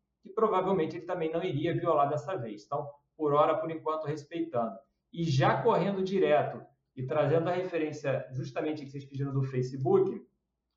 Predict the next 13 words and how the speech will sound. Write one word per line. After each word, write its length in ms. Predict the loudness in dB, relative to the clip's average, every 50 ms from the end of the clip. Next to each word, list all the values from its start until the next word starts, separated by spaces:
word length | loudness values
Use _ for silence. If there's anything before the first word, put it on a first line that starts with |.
| _ _ _ _ _
vou 240 | -10 -6 -6 -4 -2
colocar 320 | 0 0 2 2 2 2 0
aqui 360 | 0 -2 -2 -4 -4 -4 -6 -10 -16 -20 _ -20 -20 _ -10
na 360 | -4 0 0 0 0 0 -2
tela 260 | 0 0 2 2 0 0
pra 140 | 0 0
gente, 480 | 0 0 0 -2 -2 -2 -6 -8 -12 -16 _ _ _ _ _ _ _ _ _ _ _ _ _
que 80 | -6 -4
ainda 240 | 0 2 2 2 2
tem 100 | 2 0
o 140 | 0 0 2
código 340 | 4 4 4 6 6 4 4
lá 140 | 4 2